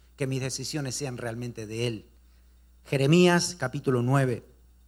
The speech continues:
veintitrés y veinticuatro. Jeremías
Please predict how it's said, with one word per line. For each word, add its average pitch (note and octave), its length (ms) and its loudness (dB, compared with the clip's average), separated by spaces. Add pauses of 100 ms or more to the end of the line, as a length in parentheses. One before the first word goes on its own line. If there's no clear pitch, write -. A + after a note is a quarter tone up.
(320)
veintitrés B2+ 800 -4 (340)
y C3 120 -6
veinticuatro. B2+ 640 -2 (1500)
Jeremías B2 720 -4